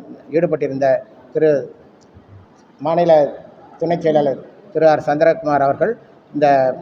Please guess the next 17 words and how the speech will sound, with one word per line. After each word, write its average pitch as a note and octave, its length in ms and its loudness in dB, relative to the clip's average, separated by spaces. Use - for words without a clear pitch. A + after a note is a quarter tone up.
நிர்வாக E3+ 300 4
கூட்டத்தின் C#3 460 -6
தி-, C#3 460 0
அ, C3 460 -2
முடிவின்படி E3 560 -4
இப்பதவியிலிருந்து D3+ 840 -2
விடுவிக்கப்படுகிறார். D3 640 -2
இவருக்கு C#3+ 640 -2
பொறுப்பிலிருந்து E3 520 0
விடு-, D3+ 260 -4
விடுவிக்கப்படுகிறார். D3 720 -2
இந்த D#3+ 480 -4
நான்கு, F#3 440 -2
நான்கவரும் F3+ 760 0
விடுவிக்கப்படுவதற்கு D#3 720 -4
பதிலாக D#3 540 0
புதிய E3+ 560 4